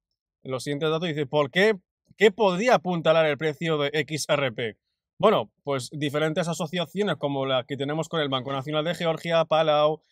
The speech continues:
eh, tenemos muchos países que están actualmente interesados en las C B D Cs, sobre todo la demanda de X R P contra la sec, que se llegue ya a esa sentencia final, que se termine la demanda, ¿vale? Esos son lo-,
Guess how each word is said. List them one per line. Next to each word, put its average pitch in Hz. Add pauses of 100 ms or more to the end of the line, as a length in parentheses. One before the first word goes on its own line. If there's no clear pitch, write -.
(160)
eh, 127
tenemos 143
muchos 180
países 165
que -
están 165
actualmente 147
interesados 147
en 143
las 139
C -
B 143
D 123
Cs, 160 (160)
sobre 151
todo 185
la 151
demanda 165
de 139
X 156
R 147
P 147
contra 139
la 123
sec, 165
que 131
se 123
llegue 151
ya 160
a -
esa 127
sentencia 143
final, 151 (200)
que 151
se 127
termine 151
la 143
demanda, 156 (340)
¿vale? 147
Esos 135
son 160
lo-, 151